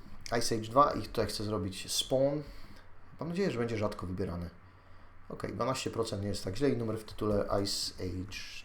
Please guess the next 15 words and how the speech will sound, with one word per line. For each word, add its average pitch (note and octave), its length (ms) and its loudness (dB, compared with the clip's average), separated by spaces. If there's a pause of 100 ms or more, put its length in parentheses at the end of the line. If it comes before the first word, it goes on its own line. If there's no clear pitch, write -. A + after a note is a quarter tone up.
dwa. - 320 2 (800)
<gasps> - 2250 2 (920)
Trzy. C3 340 2 (840)
O A2+ 100 4
nie, C3 420 6
żaden B2 380 6
Ice B2+ 160 4
Age C3 100 2
się B2+ 100 -2
nie A#2 80 2
nazywa, B2 420 6 (1000)
e, A#2 280 0
nie B2 120 2
nazywa A#2+ 300 2
numerkiem. B2 520 4